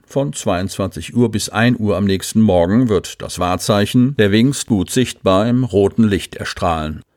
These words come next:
Auch die dörflichen Schützenvereine sowie die kulturellen Veranstaltungen im Kurpark von Wingst wurden durch behördliche Auflagen in der Durchführung von traditionellen Festivitäten eingeschränkt.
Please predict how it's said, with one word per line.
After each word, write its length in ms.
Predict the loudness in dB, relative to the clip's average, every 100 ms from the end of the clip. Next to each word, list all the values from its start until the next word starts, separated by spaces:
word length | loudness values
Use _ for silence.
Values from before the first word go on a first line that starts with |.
| _
Auch 200 | 0 0
die 300 | 2 0 2
dörflichen 560 | 2 2 2 -2 -2 -2
Schützenvereine 880 | -2 -4 -2 0 0 2 2 2 2
sowie 360 | 2 2 2
die 120 | 2 -2
kulturellen 580 | 0 2 2 2 2
Veranstaltungen 960 | 2 2 0 -2 0 0 0 0 0 0
im 340 | 0 -2 -2
Kurpark 560 | 0 2 2 -2 -6 -4
von 220 | -4 0
Wingst 400 | 4 4 2 0
wurden 320 | 2 4 4
durch 200 | 2 -2
behördliche 560 | 0 2 2 0 -4 -2
Auflagen 680 | 0 0 0 2 2 0 -2 -14 -10
in 80 | -2
der 120 | 0
Durchführung 680 | 2 4 2 2 2 2 2
von 180 | 0 -2
traditionellen 720 | 0 0 0 0 0 0 -2
Festivitäten 920 | -2 -4 -4 -4 -4 -2 -2 -2 -4
eingeschränkt. 880 | -2 0 -2 -4 -6 -8 -8 -12 -20